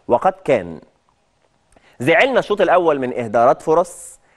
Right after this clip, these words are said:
اتوترنا أول ربع ساعة من كورتين في القايم، فلا يا جماعة اصحوا، من انفراد لبيرسي تاو، اللوب ما جاش، لعبها من جنب العارضة، فقلقنا. قلقنا شويتين، لكن الحقيقة الأهلي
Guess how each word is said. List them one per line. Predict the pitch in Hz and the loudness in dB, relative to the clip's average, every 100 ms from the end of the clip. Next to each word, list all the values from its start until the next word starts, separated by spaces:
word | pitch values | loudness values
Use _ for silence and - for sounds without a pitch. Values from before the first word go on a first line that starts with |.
| _ _ - | _ _ -8
اتوترنا | - 139 135 - 180 202 180 | -2 0 0 0 0 2 0
أول | 147 180 170 147 135 | 2 2 2 -2 -2
ربع | 135 175 165 | -2 0 0
ساعة | 131 175 180 147 | 0 2 2 2
من | 127 120 | 0 -4
كورتين | 120 135 - 165 | -6 -6 -2 -2
في | 165 135 | 0 0
القايم، | - 165 170 170 165 - _ _ _ _ | 4 4 2 -2 -6 -12 _ _ _ _
فلا | - 110 147 | -2 0 2
يا | 127 | 2
جماعة | 135 143 131 | 2 2 0
اصحوا، | 170 - 175 - | -2 -4 -8 -6
من | 120 | -4
انفراد | 117 113 131 147 | -4 0 0 0
لبيرسي | 139 151 147 135 | 0 -2 -2 -2
تاو، | - 143 156 147 - _ _ - | 0 2 0 -4 -12 _ _ -10
اللوب | 113 120 147 135 123 | -4 0 0 0 -2
ما | 123 | 0
جاش، | 117 151 - - _ _ | 2 0 -2 -18 _ _
لعبها | 101 110 143 131 | 0 2 2 0
من | 120 117 | -2 -2
جنب | 143 139 | 0 0
العارضة، | 110 151 180 185 190 - _ _ - | 2 2 0 -2 -4 -10 _ _ -6
فقلقنا. | 117 120 156 104 90 - _ _ | -4 0 -2 -2 -8 -14 _ _
قلقنا | 101 151 151 | -2 0 0
شويتين، | 127 127 110 107 147 95 82 - _ - - - | -2 -2 -2 -2 -2 -4 -8 -16 _ -20 -14 -2
لكن | 139 147 | 0 2
الحقيقة | 127 120 151 180 | -2 0 2 2
الأهلي | 139 196 196 196 | 2 0 -4 -12